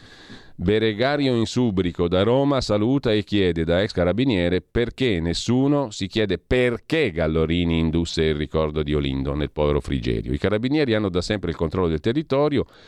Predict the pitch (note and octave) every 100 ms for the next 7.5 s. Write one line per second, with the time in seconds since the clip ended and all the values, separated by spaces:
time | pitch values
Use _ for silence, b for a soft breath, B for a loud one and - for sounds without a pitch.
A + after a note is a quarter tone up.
0 | B B - - D#3+ C#3 A2 A2+ A2 F#2+
1 | F#2+ - A#2+ A#2+ F#2+ G2 G2+ F2+ E2+ F2
2 | G2+ F2 D#2 E2+ A#2 - E2 F2 G#2 A2+
3 | B2+ A2+ F2+ F2 - A#2+ G#2+ F#2+ A2 G#2
4 | F2 F2+ G2 F2 F2 F2+ C#3 - D#2 D#2+
5 | E2+ F2+ - D#2+ B1+ - - C#2 - G#2
6 | G#2+ C3 D3 F3 D#3+ D3 G2+ - C3+ B2
7 | G2+ A2 C3 F2+ E2